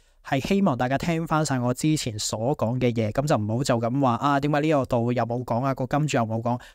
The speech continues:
講晒㗎啦。噉但係個前提就係你要聽返我之前所講嘅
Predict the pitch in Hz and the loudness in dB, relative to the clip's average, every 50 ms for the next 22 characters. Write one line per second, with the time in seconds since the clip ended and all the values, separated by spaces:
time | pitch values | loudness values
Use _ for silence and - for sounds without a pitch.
0 | _ _ _ - 127 110 107 123 156 165 - 147 117 113 117 110 113 110 107 - | _ _ _ -2 -2 -2 0 0 -2 0 0 -2 -2 -2 -2 0 0 -2 -2 -4
1 | - _ _ _ - 131 156 165 - 139 123 120 131 127 - 135 - - - 117 | -10 _ _ _ -2 -2 0 2 2 2 2 2 -2 0 0 -2 -2 -2 -6 -6
2 | 104 113 110 110 - 120 117 113 117 117 117 123 131 131 - - - 165 156 156 | -4 -4 -4 -2 -2 -2 -2 0 -2 -2 0 0 0 0 -2 0 0 0 0 0
3 | 165 160 - 170 151 147 147 143 - _ _ _ - 131 131 - - 170 160 - | -2 0 0 0 0 2 0 -2 -6 _ _ _ -4 -4 -4 -2 -2 -2 -2 -2
4 | 117 107 110 - 113 120 131 - 123 131 135 135 123 117 117 120 | -4 -4 -4 -4 -2 -4 0 0 0 0 2 2 2 0 0 -2